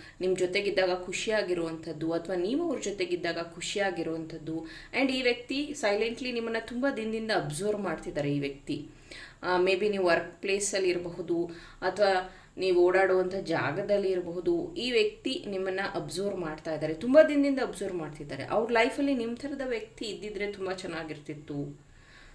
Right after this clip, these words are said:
Maybe ನಾನು ನಿಮ್ಮನ್ನ ರೀಚ್ ಆದ್ರೆ ನೀವೆಲ್ಲಿ ರಿಜೆಕ್ಟ್ ಮಾಡ್ಬಿಡ್ತಿರೋ, ಈ ಒಂದು ಭಯನೂ ಆ ವ್ಯಕ್ತಿಗಿದೆ. ಆ, maybe ಇದು ಕ್ರಶ್ ಅಂತಾನೂ ತಗೋಬಹುದು ಕೆಲವೊಂದು ಕೇಸಲ್ಲಿ. ಈ ವ್ಯಕ್ತಿ,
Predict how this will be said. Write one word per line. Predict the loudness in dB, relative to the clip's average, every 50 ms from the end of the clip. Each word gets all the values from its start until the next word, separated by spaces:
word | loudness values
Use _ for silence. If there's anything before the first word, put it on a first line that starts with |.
| -20 -20 -20 _ -20 -16 -8 -2 4
Maybe | 6 8 8 8 8 6 4
ನಾನು | 4 4 4 4 4 4 2
ನಿಮ್ಮನ್ನ | 2 2 0 0 0 0 0 2 2 2
ರೀಚ್ | 4 4 2 2 0 2
ಆದ್ರೆ | 2 4 4 4 4 2 2
ನೀವೆಲ್ಲಿ | 2 2 2 2 2 2 2
ರಿಜೆಕ್ಟ್ | 2 2 2 0 0 0 0 -2
ಮಾಡ್ಬಿಡ್ತಿರೋ, | -2 -2 -2 -4 -6 -10 -8 -6 -2 -2 -2 -2 -2
ಈ | -4 -4 -2
ಒಂದು | 0 2 2 2 0 -2
ಭಯನೂ | -4 -4 -2 0 0 0 0 0 -2
ಆ | -2 -2
ವ್ಯಕ್ತಿಗಿದೆ. | -2 -2 -4 -6 -8 -10 -8 -4 -4 -4 -2 -2 -4
ಆ, | -4 -6 -10 -14 -16 -10 -4 -2 0
maybe | 2 2 2 0 0
ಇದು | -2 -2 -2
ಕ್ರಶ್ | -2 0 0 0 0 0 -4
ಅಂತಾನೂ | -6 -6 -6 -6 -6 -6 -6
ತಗೋಬಹುದು | -6 -6 -6 -6 -6 -4 -2 -2 -2 -2 -4
ಕೆಲವೊಂದು | -2 -2 -2 -2 0 -2 -2 -2 -4 -6
ಕೇಸಲ್ಲಿ. | -4 0 0 0 0 0 -4 -6 -6 -6 -6
ಈ | -6 -4 -2 0 2
ವ್ಯಕ್ತಿ, | 2 2 2 0 -2 -4 -4 -4 -4 -4 -6 -8